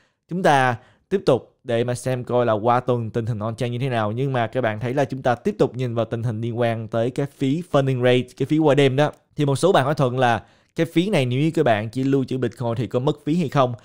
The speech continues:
Thì đương nhiên là không. Nếu như các bạn chỉ lưu trữ Bitcoin trong ví của mình hay là các bạn lưu trữ trên cái ví spot của sàn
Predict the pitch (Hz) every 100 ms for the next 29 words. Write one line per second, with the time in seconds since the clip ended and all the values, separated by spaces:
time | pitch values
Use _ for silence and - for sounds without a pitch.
0 | - _ - 139 135 139 139 123 110 131
1 | 127 139 165 127 113 139 131 139 127 131
2 | 127 123 127 123 123 123 156 180 147 123
3 | 101 117 117 117 120 107 123 127 123 104
4 | 110 117 127 117 131 127 135 151 - 156
5 | 185 - _ _ _ - 131 - 123 107